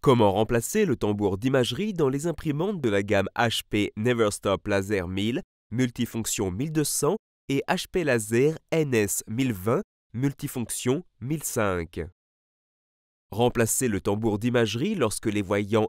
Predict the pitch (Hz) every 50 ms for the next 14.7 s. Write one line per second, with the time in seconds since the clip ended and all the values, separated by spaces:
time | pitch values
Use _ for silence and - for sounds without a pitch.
0 | - _ - 160 160 151 151 131 - - 113 - - - 101 104 113 135 208 -
1 | _ - 120 107 101 - 123 113 110 110 110 98 101 101 131 135 143 127 107 117
2 | 113 147 101 - - 170 143 123 117 107 101 95 87 - - - 87 78 - -
3 | _ _ _ _ - - - - 131 120 110 107 101 113 110 104 90 85 - -
4 | 113 101 98 98 101 110 147 208 214 - _ _ - - - 127 110 98 98 -
5 | 101 98 - - 113 117 143 175 214 - - - - 151 160 185 196 - 175 151
6 | - 143 127 - - 123 110 101 87 78 - _ _ - - 110 107 127 196 -
7 | - _ _ - 143 127 107 95 110 120 147 156 127 - 113 92 - - 127 127
8 | - - - - 123 107 110 110 107 101 98 92 85 80 76 - _ _ _ _
9 | _ _ _ _ _ _ _ _ _ _ _ _ _ _ - 110 113 117 113 107
10 | - - 117 104 98 107 101 104 104 107 107 101 - 120 113 113 127 127 113 98
11 | 92 - 104 95 101 104 107 101 104 120 131 127 123 117 98 95 104 107 135 196
12 | - _ _ _ _ _ - 165 175 160 175 165 - - 208 135 107 98 - -
13 | 151 - - - 208 202 113 98 - - - 151 - - - 113 113 120 131 143
14 | 131 135 127 110 107 107 107 104 101 95 90 85 76 -